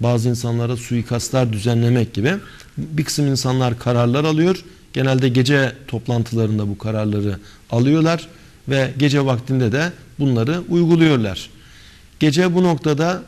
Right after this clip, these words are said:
karanlığın bir sembolüdür. Karanlık işlerin de bir nevi sembolü. İşte bütün bunların şerrinden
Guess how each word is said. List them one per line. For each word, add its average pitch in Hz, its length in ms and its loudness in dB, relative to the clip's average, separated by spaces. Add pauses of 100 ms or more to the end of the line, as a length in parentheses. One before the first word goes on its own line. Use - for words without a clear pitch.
(140)
karanlığın 147 560 2
bir 131 60 -2
sembolüdür. 123 800 -2 (160)
Karanlık 135 420 -2
işlerin 127 420 0
de 117 120 0
bir 120 160 2
nevi 147 320 -4 (100)
sembolü. 123 600 0 (380)
İşte 151 320 0
bütün 156 260 0
bunların 143 400 4
şerrinden 117 720 -2